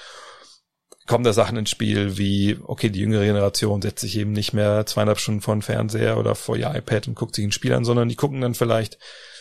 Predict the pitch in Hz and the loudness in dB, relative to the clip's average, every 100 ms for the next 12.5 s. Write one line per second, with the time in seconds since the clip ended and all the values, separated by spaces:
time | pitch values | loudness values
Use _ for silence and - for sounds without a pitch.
0 | - _ - 120 123 - 113 - 104 - | -20 _ -6 2 2 4 -2 0 -2 0
1 | 110 101 107 101 - 113 - 117 113 - | -2 2 2 0 -4 -6 -4 -4 -2 -4
2 | 113 110 - - 113 - - - - - | -2 -2 -4 -4 -6 -4 -8 -10 -10 -8
3 | - - - - 110 - 120 - 117 107 | -8 -10 -10 -14 -10 -10 -6 -8 -2 0
4 | 113 113 110 107 120 110 104 101 _ - | 2 2 2 0 0 0 0 -4 _ -20
5 | - - _ - 107 104 107 107 113 104 | -20 -20 _ -8 -4 0 0 0 0 2
6 | 123 117 - - 151 107 120 - 131 131 | 2 2 0 0 -2 2 2 4 2 0
7 | 120 117 - 127 110 - - - 117 110 | -2 0 0 0 -2 -2 -4 -4 2 2
8 | 104 95 - 117 101 - 104 - 113 107 | 4 2 0 -6 -6 0 0 2 -2 0
9 | 101 - 98 - - - - - 104 104 | 0 2 0 0 -16 -18 -20 -6 -2 -2
10 | 95 104 98 104 - 107 - 113 107 - | 0 0 0 -2 0 -2 -4 -6 -6 -2
11 | 98 95 - - - 117 - - - - | -2 -2 -4 -8 -10 -10 -18 -20 -20 -8
12 | 123 117 107 - | -2 2 2 0